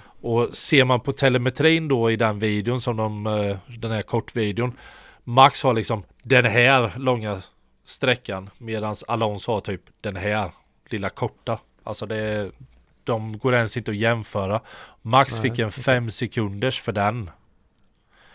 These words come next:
Speaker 1: Medans Alonso får en tjugo sekunders för den här. Så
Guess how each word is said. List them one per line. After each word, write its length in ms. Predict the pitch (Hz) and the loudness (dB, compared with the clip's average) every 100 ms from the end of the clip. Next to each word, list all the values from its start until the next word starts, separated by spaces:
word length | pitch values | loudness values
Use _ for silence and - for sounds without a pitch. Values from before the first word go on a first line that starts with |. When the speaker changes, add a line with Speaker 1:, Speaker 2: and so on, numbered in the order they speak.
| - _ _ _ | -20 _ _ _
Speaker 1:
Medans 280 | 110 107 120 | -2 0 2
Alonso 420 | 113 107 101 110 | 4 2 0 -6
får 140 | 117 | -6
en 80 | 101 | -6
tjugo 580 | - - 127 110 98 101 | -4 0 2 2 -2 -6
sekunders 720 | - 104 107 98 98 113 - - | -6 -6 -6 -4 -4 -4 -6 -12
för 340 | - - 104 | -16 -4 -4
den 140 | 98 98 | -4 -4
här. 300 | 120 123 - - _ _ _ | -2 -2 -4 -14 _ _ _
Så 500 | - - 110 107 - | -16 -8 -6 -6 -10